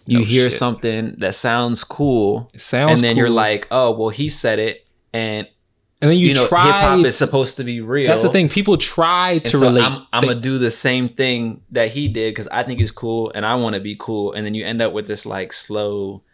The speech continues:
Speaker 1: uh, devolving
Speaker 2: It, it,
Speaker 1: of
Speaker 2: that's,
Speaker 1: just conduct.
Speaker 2: that's literally
Speaker 1: Right?
Speaker 2: the problem in music. And, like, people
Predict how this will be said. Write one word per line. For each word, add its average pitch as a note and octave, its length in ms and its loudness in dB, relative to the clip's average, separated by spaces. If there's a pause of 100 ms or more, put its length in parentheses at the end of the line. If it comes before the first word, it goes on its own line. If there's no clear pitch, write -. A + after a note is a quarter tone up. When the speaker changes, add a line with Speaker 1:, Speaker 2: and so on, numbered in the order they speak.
(300)
Speaker 1:
uh, F#2+ 420 -6 (280)
devolving G2+ 640 -4
Speaker 2:
It, - 80 -6
it, F3 120 2
Speaker 1:
of - 400 -12 (140)
Speaker 2:
that's, C#3+ 80 -10
Speaker 1:
just - 360 -2
conduct. G#2 520 -6 (100)
Speaker 2:
that's F3 220 4
literally F#3+ 320 6
Speaker 1:
Right? F3+ 60 6
Speaker 2:
the E3+ 60 -4
problem E3 340 2
in C#3 100 0
music. C#3+ 300 2 (180)
And, C#3 180 2
like, C3 360 0 (600)
people F3+ 460 2